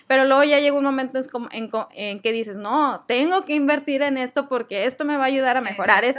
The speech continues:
Speaker 1: esto otro y a dar un mejor servicio", entonces, eso, eso, ese cambio de mentalidad es como algo súper importante y súper bueno, porque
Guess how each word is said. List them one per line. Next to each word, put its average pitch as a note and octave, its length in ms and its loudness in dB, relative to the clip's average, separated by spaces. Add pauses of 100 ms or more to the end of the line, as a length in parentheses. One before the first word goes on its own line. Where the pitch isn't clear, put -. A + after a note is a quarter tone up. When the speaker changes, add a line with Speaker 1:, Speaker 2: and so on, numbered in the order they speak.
Speaker 1:
esto D4 160 4
otro C#4 220 -4
y C4+ 120 0
a G#3 280 0
dar G#3 340 0
un A3 180 -6
mejor F#3+ 320 -10
servicio", A3 580 -6
entonces, F#3 500 -10 (300)
eso, A#3 240 -2
eso, C4+ 320 0
ese C#4 340 -2
cambio D4+ 320 2
de D4+ 80 0
mentalidad G#3+ 560 -4 (180)
es A3+ 160 -4
como B3 260 -8
algo G#3+ 360 -8
súper D4 480 -6
importante A#3+ 600 -10
y C4+ 180 -6
súper B3+ 400 -8
bueno, B3+ 340 -6
porque G#3+ 420 -8